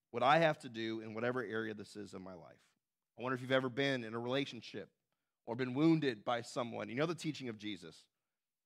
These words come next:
on forgiveness. You know the teachings of Jesus on bitterness, but they broke their promise to you,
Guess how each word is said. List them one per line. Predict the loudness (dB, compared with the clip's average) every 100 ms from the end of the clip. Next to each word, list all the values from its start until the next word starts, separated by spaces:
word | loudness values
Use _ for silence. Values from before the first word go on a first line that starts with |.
| _ _ _ _ _ _ _ -2
on | 0 0
forgiveness. | -8 -6 -6 -6 -16 -10
You | 2
know | 4
the | 2
teachings | 0 -6 -8 -10
of | -8
Jesus | -6 -6 -6 -10
on | -8 -10 -4
bitterness, | -4 -4 -8 -10
but | -2
they | 2
broke | 2 0
their | -2
promise | 0 0 -2 -6
to |
you, | -12